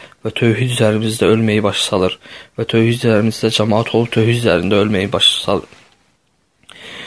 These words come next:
Və biz əgər qəlbimizlə tövhid üzərində birləşib, tövhid üzərində ayrılarıqsa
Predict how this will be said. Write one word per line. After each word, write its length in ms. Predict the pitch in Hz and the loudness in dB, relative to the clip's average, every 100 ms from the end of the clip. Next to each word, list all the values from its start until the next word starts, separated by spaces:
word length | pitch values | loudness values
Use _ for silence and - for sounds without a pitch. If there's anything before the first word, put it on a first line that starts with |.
| - - | -18 -8
Və 140 | - | -2
biz 380 | 117 123 120 - - _ _ - | 0 2 0 -4 -12 _ _ -4
əgər 440 | 113 127 120 120 - | -2 2 2 0 -4
qəlbimizlə 800 | 117 113 117 113 120 117 113 107 - - | 0 0 2 2 2 2 0 -2 -8 -20
tövhid 380 | - 123 110 120 | -6 -4 -2 -4
üzərində 560 | 127 120 110 110 113 110 | -2 0 0 0 -2 0
birləşib, 480 | 113 107 - 110 - _ _ | 0 0 0 -2 -4 _ _
tövhid 460 | - 113 113 120 120 | -4 -4 -2 -4 -2
üzərində 420 | 110 104 151 104 | 0 0 0 0
ayrılarıqsa 760 | 107 107 113 113 113 - 107 | 0 0 0 0 -2 -2 -2